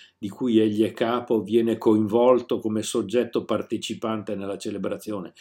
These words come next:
Lo si dirà nei numeri successivi. Eh? Adesso con pazienza vi faccio altri due numerini, poi ci fermiamo.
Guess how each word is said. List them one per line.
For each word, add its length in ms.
Lo 120
si 200
dirà 300
nei 160
numeri 360
successivi. 840
Eh? 300
Adesso 300
con 180
pazienza 680
vi 100
faccio 400
altri 260
due 180
numerini, 540
poi 180
ci 120
fermiamo. 720